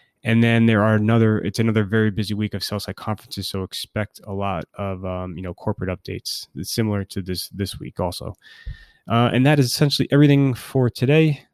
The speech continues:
Friday, June fourth. Thank you for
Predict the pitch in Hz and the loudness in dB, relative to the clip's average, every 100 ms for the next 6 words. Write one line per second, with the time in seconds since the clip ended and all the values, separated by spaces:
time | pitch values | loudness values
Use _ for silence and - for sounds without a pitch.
0 | _ _ - 117 113 107 101 95 - 135 | _ _ -6 -2 -2 -4 -8 -8 -4 0
1 | 139 - - - 120 113 120 113 110 - | 0 -2 -16 -6 -6 -6 -4 -4 -4 -8
2 | 113 113 113 | -6 -4 -6